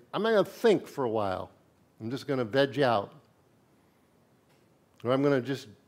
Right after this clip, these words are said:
change the brakes or do a completely different job, something that occupies me otherwise." It's called a Sabbath.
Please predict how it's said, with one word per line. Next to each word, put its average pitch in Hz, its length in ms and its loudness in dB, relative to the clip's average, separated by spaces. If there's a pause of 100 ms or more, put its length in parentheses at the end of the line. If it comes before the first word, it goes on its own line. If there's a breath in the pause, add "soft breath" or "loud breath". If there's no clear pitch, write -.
(180)
change 170 300 2
the 139 60 -4
brakes 131 540 0
or 107 80 -6
do 131 180 -2
a 117 80 0
completely 170 480 0
different 151 320 -2
job, 113 400 0
something 143 360 -4
that 135 140 -2
occupies 135 640 0
me 120 160 -2
otherwise." 95 760 -4 (920 soft breath)
It's - 100 -20
called 127 220 -2
a 101 40 -8
Sabbath. - 800 -6